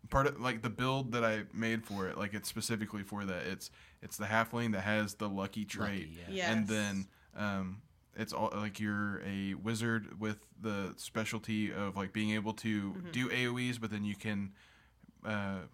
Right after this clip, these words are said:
Speaker 1: maneuver those A O Es around your party, so you can, like, cast fireball and make sure that they don't hit your party.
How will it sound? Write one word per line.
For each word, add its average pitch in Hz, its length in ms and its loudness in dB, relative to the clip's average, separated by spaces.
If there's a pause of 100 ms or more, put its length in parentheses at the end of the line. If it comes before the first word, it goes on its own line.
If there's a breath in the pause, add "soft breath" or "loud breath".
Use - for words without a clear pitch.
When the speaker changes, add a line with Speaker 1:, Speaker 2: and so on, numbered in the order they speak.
(120)
Speaker 1:
maneuver 113 460 2
those 127 220 0
A 120 180 0
O 123 140 0
Es 123 160 0
around 104 400 0
your 101 100 -2
party, 110 340 0
so 113 140 -4
you 101 140 -2
can, 101 160 -4
like, 95 140 -4
cast 104 280 -2
fireball 110 480 2
and 101 160 -2
make 98 120 -4
sure 104 140 -4
that 98 140 -4
they 95 100 -4
don't 95 200 -4
hit 104 260 -8
your 87 140 -10
party. 117 460 -4